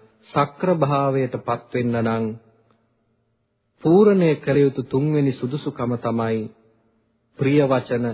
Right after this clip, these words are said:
යහපත් වචන කතා කිරීම. සන්හං සකිල සම්භාසං කියලා කිව්වේ ඒකයි. බුදුරජාණන් වහන්සේගේ බුද්ධ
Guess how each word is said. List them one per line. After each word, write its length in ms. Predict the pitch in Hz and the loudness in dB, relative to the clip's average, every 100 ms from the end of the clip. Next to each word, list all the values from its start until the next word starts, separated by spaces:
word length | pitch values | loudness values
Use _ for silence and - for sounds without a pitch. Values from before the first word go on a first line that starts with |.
| - | -6
යහපත් 520 | - 117 143 - 123 - | -4 -2 -2 -2 -6 -6
වචන 320 | 117 - 110 | -6 -4 -6
කතා 420 | - 110 107 107 | -6 -8 -6 -8
කිරීම. 440 | 107 98 - - - | -8 -10 -10 -12 -16
සන්හං 680 | - - 127 139 135 123 120 113 | -20 -6 -2 0 -2 -2 -2 -4
සකිල 420 | - 110 120 113 | -6 -8 -6 -6
සම්භාසං 840 | 107 131 143 135 120 117 107 113 | -6 -6 -6 -4 -4 -6 -6 -8
කියලා 280 | 110 113 101 | -8 -8 -8
කිව්වේ 280 | - 101 101 | -10 -14 -14
ඒකයි. 300 | - - - - _ _ _ _ _ _ _ _ - | -16 -20 -20 -20 _ _ _ _ _ _ _ _ -2
බුදුරජාණන් 800 | 127 135 135 127 123 120 120 110 | 2 4 2 2 0 0 -2 -2
වහන්සේගේ 720 | 104 120 123 - 117 113 110 | -4 -4 -6 -6 -6 -6 -6
බුද්ධ 320 | 101 117 117 | -6 -8 -4